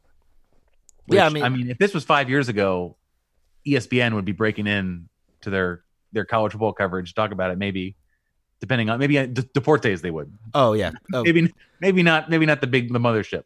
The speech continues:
Speaker 2: but
Speaker 1: I-, if you're, I mean, I mean, uh, Chicharito carries an incredible amount of star power, probably, probably more than Carlos Vela.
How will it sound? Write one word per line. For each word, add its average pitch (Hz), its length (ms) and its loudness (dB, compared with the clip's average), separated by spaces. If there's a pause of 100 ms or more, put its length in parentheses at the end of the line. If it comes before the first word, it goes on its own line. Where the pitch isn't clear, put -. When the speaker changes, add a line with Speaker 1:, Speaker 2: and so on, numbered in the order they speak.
Speaker 2:
but - 140 -10 (100)
Speaker 1:
I-, 117 100 -10 (760)
if 127 200 -2
you're, 165 220 6
I 131 100 2
mean, 131 200 0
I - 20 -8
mean, 117 180 -6 (160)
uh, 107 80 -12 (140)
Chicharito 151 600 2
carries 107 600 -2
an 98 80 -10
incredible 101 580 -4
amount 92 340 -4
of 90 420 -8
star 90 320 -6
power, 82 320 -6
probably, 214 340 4
probably 196 260 2
more 135 320 6
than 123 140 0
Carlos 107 340 -6
Vela. 78 380 -10